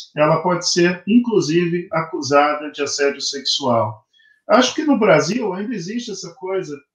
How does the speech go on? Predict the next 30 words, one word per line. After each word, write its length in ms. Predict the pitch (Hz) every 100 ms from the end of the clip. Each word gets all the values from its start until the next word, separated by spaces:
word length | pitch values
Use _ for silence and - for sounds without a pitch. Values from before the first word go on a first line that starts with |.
| _
eu 100 | 170
espero 380 | 170 - 196 180
que 180 | - 156
nunca 420 | 151 220 240 151
se 260 | - 269 -
perca, 400 | 151 170 165 139
e 280 | 131 135 131 - _
eu, 220 | 131 123 123
eu 100 | 127
temo 240 | - 165 127
até 180 | 165
que 140 | 160 -
já 120 | 127
está 560 | - - 147 135 120 - _
praticamente, 720 | 151 160 - 127 131 135 - 208 - _ _ -
é, 200 | 104 110 110
per-, 260 | 127 117 107 _
se 180 | - 120
perdendo 600 | 131 117 107 135 139 110
e 120 | 104
pode 320 | 117 120 120 113
desaparecer, 840 | 110 107 107 107 107 - 160 165 - _ _
que 80 | -
é, 40 | 190
é 380 | 190 196 -
a 100 | 175
mulher 380 | 190 185 170 185
querer 360 | 185 175 180 190
ser, 380 | - 165 175 165 _ _ _ _ _ -
é, 300 | 160 160